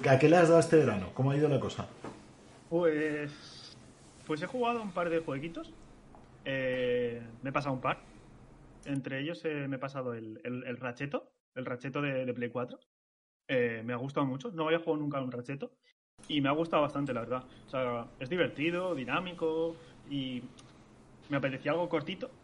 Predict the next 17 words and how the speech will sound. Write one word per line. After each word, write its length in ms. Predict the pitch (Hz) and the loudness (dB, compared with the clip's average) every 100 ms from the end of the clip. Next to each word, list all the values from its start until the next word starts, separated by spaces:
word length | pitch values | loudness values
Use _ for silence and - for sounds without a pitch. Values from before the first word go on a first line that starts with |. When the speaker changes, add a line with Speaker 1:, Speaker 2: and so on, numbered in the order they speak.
| - | -18
Speaker 2:
Así 180 | 135 139 | -14 -6
que 180 | 131 170 | -2 0
lo, 360 | 151 127 123 117 | 0 0 -2 -2
me, 220 | 120 117 123 | -6 -8 -6
ya 100 | 135 | -4
lo 80 | 151 | -4
tenía 120 | 147 | -4
empezado. 400 | 147 143 165 240 240 | -4 -4 -6 -8 -10
No 120 | 123 | -8
había 200 | 120 117 | -6 -6
hecho 200 | 117 120 | -8 -10
nada 120 | 117 120 | -10 -12
más 100 | - | -12
que 80 | 117 | -12
el 40 | |
primer 300 | 123 113 110 | -12 -12 -10
mundo. 320 | 120 151 202 | -8 -6 -8